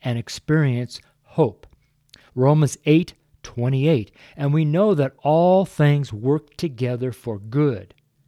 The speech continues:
to them that love God, to them who are the called according to his purpose."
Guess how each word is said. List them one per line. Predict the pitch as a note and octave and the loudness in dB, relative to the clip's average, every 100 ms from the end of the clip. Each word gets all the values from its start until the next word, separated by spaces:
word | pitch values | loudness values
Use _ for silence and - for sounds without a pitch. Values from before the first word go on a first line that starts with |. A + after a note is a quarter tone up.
| _ _ _ _ - | _ _ _ _ -4
to | B2+ | -4
them | G2+ C3+ D3 C3+ | 0 0 2 0
that | A2+ B2 | -4 -2
love | C3 D#3+ C3 | 0 0 -2
God, | A2+ G2+ G#2 - _ _ _ | -8 -10 -12 -18 _ _ _
to | - A2 | -8 -6
them | A2+ C#3+ C#3+ | -2 0 -2
who | G2 B2 | -2 -4
are | A2+ A2 | -4 -6
the | G#2+ | -12
called | - - - C#3 G#2+ F#2+ - _ - | -16 -12 -8 -6 -6 -10 -14 _ -16
according | G#2+ - B2+ A#2+ - | -16 -8 -6 -6 -10
to | A2+ | -14
his | E2 A#2+ | -12 -16
purpose." | - A#2+ G#2+ G#2 G2 - | -12 -12 -12 -16 -18 -20